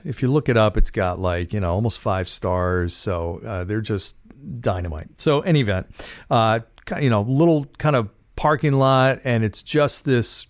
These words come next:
truck that's, uh, Poppy's Cuban Cafe. And, um, so I love, I'm a big coffee nut. Jay, uh, J-, uh, Jeff is too. Uh, we, we love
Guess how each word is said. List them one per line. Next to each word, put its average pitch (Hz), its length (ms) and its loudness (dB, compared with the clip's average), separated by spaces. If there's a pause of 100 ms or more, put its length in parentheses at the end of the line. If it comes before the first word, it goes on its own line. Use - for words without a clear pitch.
truck 120 460 0
that's, 107 640 -2
uh, 101 500 0
Poppy's 113 480 -2
Cuban 104 400 0
Cafe. 123 760 0 (580)
And, 123 500 2
um, 117 480 4 (140)
so 147 460 0 (160)
I 180 420 -2
love, 107 580 2
I'm 170 120 0
a 147 80 4
big 101 380 -2
coffee 92 440 -4
nut. 90 440 -2 (180)
Jay, 120 340 2
uh, 110 120 0
J-, 98 300 -6 (140)
uh, 107 80 -4
Jeff 110 320 -2
is 107 140 0
too. 107 260 2 (480)
Uh, 104 440 2
we, 123 260 2
we 120 260 2
love 120 380 2